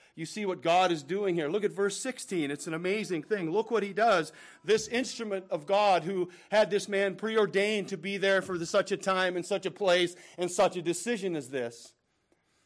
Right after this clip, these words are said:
Look what he does. Verse sixteen. "And he drave them from the judgment seat." Now, brethren, here we have Paul,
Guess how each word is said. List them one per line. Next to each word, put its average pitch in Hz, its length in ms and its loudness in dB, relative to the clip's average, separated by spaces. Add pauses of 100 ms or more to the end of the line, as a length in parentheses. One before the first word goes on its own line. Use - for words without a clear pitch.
(240)
Look 156 200 -4
what 156 100 0
he 151 60 -2
does. 147 540 0 (240)
Verse 131 260 -8
sixteen. 143 760 -10 (800)
"And 131 100 -6
he 131 60 -6
drave 151 400 2
them 143 300 -4 (200)
from 127 240 -10
the 120 80 -8
judgment 120 420 -6
seat." 101 400 -18 (720)
Now, 117 120 -10
brethren, 127 480 -4
here 151 180 -8
we 147 140 -6
have 139 340 -4
Paul, 117 500 -6